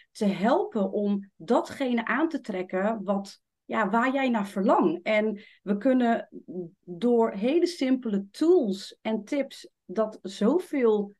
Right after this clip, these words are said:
vermakkelijken. Ja, waarom zou ik dat niet in de wereld brengen en iedereen het beste gunnen?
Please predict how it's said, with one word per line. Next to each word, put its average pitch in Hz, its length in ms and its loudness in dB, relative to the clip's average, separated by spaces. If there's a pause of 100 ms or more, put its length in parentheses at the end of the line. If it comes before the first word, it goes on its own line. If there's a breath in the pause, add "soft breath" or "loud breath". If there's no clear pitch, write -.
(100)
vermakkelijken. 208 1040 2 (280 soft breath)
Ja, 214 360 0
waarom 226 300 0
zou 226 260 0
ik 202 60 -4
dat 220 160 -4
niet 226 180 2
in 208 100 2
de 208 100 0
wereld 220 360 2
brengen 208 380 0
en 202 240 -4
iedereen 214 420 0
het 196 100 -4
beste 294 300 -2
gunnen? 147 440 -4